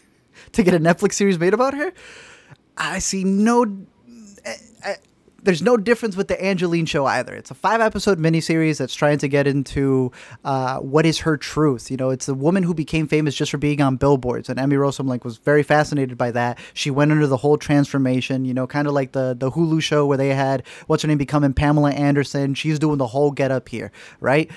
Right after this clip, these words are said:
Shout out to the prosthetics team, to the makeup team, hair department. They did their thing. Um, I'm not a person who dislikes Emmy Rossum. I, I think she's an o-, I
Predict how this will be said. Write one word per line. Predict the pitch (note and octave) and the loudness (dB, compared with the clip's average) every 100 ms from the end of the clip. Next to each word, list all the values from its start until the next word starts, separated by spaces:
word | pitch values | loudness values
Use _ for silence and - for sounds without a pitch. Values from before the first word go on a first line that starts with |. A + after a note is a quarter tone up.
| - | -6
Shout | - E3+ | 0 2
out | F3+ | 2
to | D3+ | 0
the | E3 | 0
prosthetics | D#3+ C#3+ - D3+ D3+ | 2 2 2 0 0
team, | - D3+ C#3+ C3+ | -2 0 0 -4
to | - | -6
the | C3+ | 0
makeup | C#3+ D3 C#3+ | 0 2 -2
team, | D3+ C#3 C#3 C3 | -2 -2 -2 -4
hair | C3+ D3 | 0 0
department. | D3 D3 C#3+ D3 C3+ | 2 0 0 0 0
They | C#3+ | 0
did | C#3+ C#3+ | 0 2
their | C#3 | 0
thing. | C3 A#2+ A2 _ - - - - | 0 -4 -6 _ -20 -20 -12 -2
Um, | C3+ B2+ B2 B2 A2+ _ _ _ - | 0 2 0 -4 -10 _ _ _ 0
I'm | F#3+ | 2
not | G#3 F#3 F3 - | 2 2 2 -2
a | |
person | E3 E3+ D#3+ D#3+ | 0 0 0 0
who | D3+ D3+ C#3+ C3+ | 0 0 -2 -2
dislikes | C3 E3 F#3 - | -2 -2 -2 0
Emmy | G3+ | 2
Rossum. | G3+ G#3 G#3 G#3+ | 2 2 0 0
I, | D#3 C#3+ C#3 - | 0 -2 -4 -4
I | C3+ | -2
think | - C3+ | -2 -4
she's | - C#3 | -2 0
an | C#3 | 0
o-, | C3+ - | 0 -4
I | D3 | -8